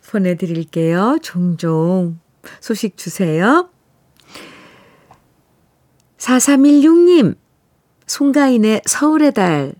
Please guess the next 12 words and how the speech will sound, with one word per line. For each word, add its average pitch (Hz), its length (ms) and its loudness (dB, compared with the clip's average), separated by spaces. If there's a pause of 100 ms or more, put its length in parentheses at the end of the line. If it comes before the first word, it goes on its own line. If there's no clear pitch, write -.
(180)
기다리셨죠? 170 840 -2 (240)
네, 151 720 -4
준비했고요. 175 840 -2 (200)
오이일칠 196 1200 0
님께서는 196 720 -2 (260)
남진의 196 480 0
빈지게 247 600 -2
정해 165 280 -2
주셨어요. 151 920 -4 (340)
두 233 140 -4
곡 202 200 0
이어드립니다. 143 840 -10